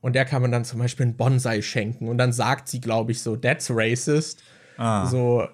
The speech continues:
Speaker 1: also es hat halt auch viele,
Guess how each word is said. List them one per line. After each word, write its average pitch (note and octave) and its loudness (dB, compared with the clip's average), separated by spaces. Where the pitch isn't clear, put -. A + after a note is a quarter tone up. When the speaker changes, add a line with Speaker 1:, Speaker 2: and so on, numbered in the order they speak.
Speaker 1:
also C3 0
es - -6
hat - -4
halt C#3 2
auch C#3 0
viele, C#3+ -4